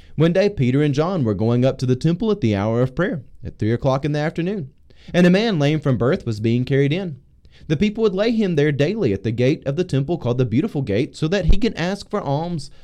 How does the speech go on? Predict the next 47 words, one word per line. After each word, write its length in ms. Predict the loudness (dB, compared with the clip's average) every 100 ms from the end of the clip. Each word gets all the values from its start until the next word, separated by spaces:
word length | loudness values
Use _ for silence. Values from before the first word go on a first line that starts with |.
| -14
from 140 | -4 0
those 260 | 0 0
entering 280 | -2 -2 -2
the 80 | -2
temple. 400 | -2 -4 -6 -14 -20 -20 -20 -20 _ -20 -6
And 140 | 0 2
when 120 | 2
Peter 280 | 2 0 0
and 120 | 0
John 460 | -2 -2 -4 -6 -6
were 140 | -4
about 240 | -2 -2
to 60 | -2
go 120 | 0 0
into 140 | 0
the 100 | -2
temple, 420 | -2 -4 -4 -6
he 140 | -2 0
asked 200 | -2 -2
them 160 | -4
for 120 | -4 -4
alms. 480 | -4 -6 -10 -16 -20 -20 -20 -20 _ -10
Peter 240 | 0 2 4
looked 220 | 2 0
at 160 | 0 0
him, 160 | -4 -12 _ _ _ _ _ -10
as 220 | -8 -4
did 160 | -4 -2
John, 380 | -2 -2 -4 -10 -20 _ _ -4
and 140 | -2
said, 280 | 0 -2 -4 -20 -20 -20 -20 -20 -8
'Look 300 | 0 2 4
at 100 | 2
us.' 400 | 2 0 -8 -20 -20 -20 -20 -20 -20 -20 -20 -20 -20 -8
And 300 | -6 -4 -2
he 100 | 0
fixed 260 | 0 0 -2
his 140 | 0
attention 380 | -2 -2 -2 -2
on 160 | 0 -2
them, 160 | -4
expecting 500 | -8 -4 -4 -2 -2
to 80 | 2
receive 460 | 0 2 0 0 -2
something 420 | -2 -2 -4 -4
from 260 | -4 -4
them. 260 | -4 -6